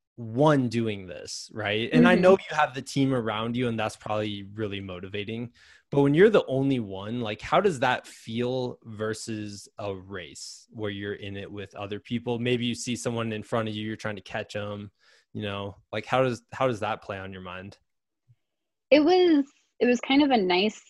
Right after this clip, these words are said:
Speaker 2: experience to go after an F K T. I know some people said they have found it challenging 'cause they're racing, you know, they're racing the past, but I kind of enjoyed it 'cause I didn't feel like I had to go out and keep up with anybody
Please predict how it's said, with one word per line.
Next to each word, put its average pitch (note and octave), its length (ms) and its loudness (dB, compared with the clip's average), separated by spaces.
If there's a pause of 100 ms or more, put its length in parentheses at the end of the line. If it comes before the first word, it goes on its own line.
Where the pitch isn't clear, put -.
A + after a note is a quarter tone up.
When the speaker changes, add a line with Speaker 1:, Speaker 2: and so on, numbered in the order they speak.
(300)
Speaker 2:
experience C#4+ 880 2
to A3+ 80 2
go G3+ 180 6
after F#3 280 2
an F#3 120 0
F - 160 -6
K F3+ 180 0
T. F3 380 0 (200)
I F3 120 -2
know F3+ 200 0
some F3+ 200 -4
people F3 240 0
said E3+ 260 0
they E3+ 100 2
have D#3+ 160 2 (320)
found F3 200 0
it - 120 -4
challenging F#3 500 0
'cause F3+ 200 -8
they're E3 180 0
racing, D#3+ 580 -2 (920)
you G3 80 2
know, F3+ 260 0
they're F#3 100 6
racing F#3 320 4
the - 80 2
past, - 520 -6
but E3+ 160 6
I G3 200 4
kind B3 260 2
of A#3 100 2
enjoyed F#3 360 2
it G3 120 2
'cause G3+ 120 0
I G3+ 80 8
didn't A3+ 220 4
feel A3+ 120 2
like G#3 160 6
I F#3+ 60 4
had F#3+ 200 -2
to F#3 80 -2
go F3 140 0
out E3 280 0 (500)
and G3+ 120 2
keep F#3+ 220 0
up D#3+ 160 4
with - 160 -4
anybody - 540 -6